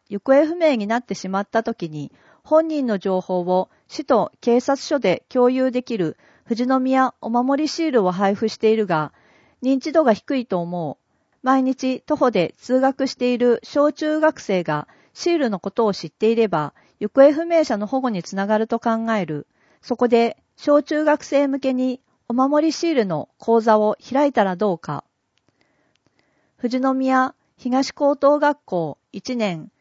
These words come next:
鈴木瑠香議員。子どもの居場所。小中学生が気軽に利用でき、友達と話したり、遊んだり、勉強できる学校以外の居場所が必要だと感じる。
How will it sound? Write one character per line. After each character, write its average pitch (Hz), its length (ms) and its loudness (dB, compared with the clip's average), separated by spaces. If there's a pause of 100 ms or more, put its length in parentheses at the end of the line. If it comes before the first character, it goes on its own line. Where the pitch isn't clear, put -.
(140)
鈴 226 280 -2
木 247 300 -6 (100)
瑠 285 120 -4
香 269 160 0
議 233 180 -4
員。 160 320 -8 (600)
子 233 120 -2
ど 247 100 4
も 262 120 0
の 269 140 -2
居 262 100 -2
場 254 100 2
所。 240 360 0 (680)
小 311 300 4
中 320 220 -2
学 320 180 2
生 196 260 -2
が 147 240 -8 (160)
気 - 140 -8
軽 254 220 2
に 277 120 -4
利 277 140 -2
用 269 180 4
で 254 120 -4
き、 - 260 -10 (260)
友 226 220 -2
達 269 240 -4
と 277 100 0
話 285 280 -2
し - 40 -20
た 190 120 -2
り、 151 240 -8 (140)
遊 233 240 -4
ん 233 60 -6
だ 233 120 2
り、 156 200 -4 (380)
勉 262 200 4
強 311 200 2
で 285 100 -4
き 277 160 -6
る 180 220 -2 (140)
学 202 240 -4
校 302 180 4
以 320 80 0
外 302 200 2
の 190 100 -2
居 175 60 -4
場 185 120 -2
所 214 140 -4
が 220 80 2
必 - 220 -6
要 254 140 4
だ 285 120 0
と - 100 -4
感 170 240 -6
じ 160 120 -8
る。 156 240 -4